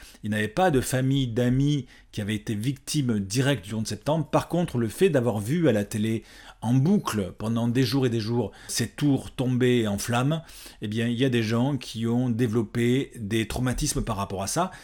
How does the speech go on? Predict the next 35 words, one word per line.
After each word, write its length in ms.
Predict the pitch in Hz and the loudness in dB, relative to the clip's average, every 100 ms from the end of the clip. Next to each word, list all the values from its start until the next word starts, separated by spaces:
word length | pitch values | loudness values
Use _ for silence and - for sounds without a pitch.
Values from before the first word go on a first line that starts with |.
| - - | -18 -8
et 80 | |
donc 240 | 107 120 110 | -2 -2 -2
le 60 | |
traumatisme 680 | 104 131 117 - 156 - 131 | -4 -2 -2 -2 -4 -2 -2
peut 360 | - - 226 202 | -4 -4 4 4
amener 540 | 135 117 107 113 139 - - | 4 0 0 -2 -4 -16 -10
aussi 280 | 104 - 151 | -6 -4 -2
une 160 | 110 | -2
phobie, 400 | - 160 127 131 - - - | 0 -2 -2 -6 -12 -20 -16
hein, 140 | 85 101 | -10 -8
une 120 | 87 | -8
phobie, 300 | - 90 113 | -10 -10 -6
comme 160 | 101 | -6
je 100 | 101 | -8
le 60 | 92 | -8
disais, 340 | 95 90 104 - - - | -8 -8 -10 -14 -18 -12
de 80 | 98 | -8
l'enfermement, 800 | 98 98 98 95 90 87 101 110 | -8 -8 -8 -6 -8 -8 -6 -6
euh, 240 | 101 92 92 - - - | -6 -6 -8 -14 -20 -12
euh, 140 | 90 | -10
des 260 | 87 104 110 | -6 -6 -6
attentats, 680 | 98 98 95 90 92 98 104 | -8 -8 -8 -6 -6 -4 -4
des 260 | 98 107 101 | -4 -2 -2
gens, 340 | 98 104 104 | -2 0 0
et 60 | 104 | -2
cetera. 420 | 117 - 87 - - - _ - | -6 -8 -14 -16 -20 -20 _ -12
Voilà. 160 | 85 - - - - | -12 -12 -20 -18 -2
Ça, 200 | 180 175 | 2 4
c'est 160 | 147 | 4
l'événement, 720 | 151 165 160 151 156 175 - - | 4 4 4 2 0 -2 -10 -10
la 100 | 120 | -10
première, 380 | - 139 147 127 | -2 0 2 2
euh, 200 | 117 - | 0 -2
façon 500 | - 165 - 160 147 | 0 0 2 0 0
d'attraper 640 | 120 113 - 110 - 117 | 0 -2 -2 -6 -2 -2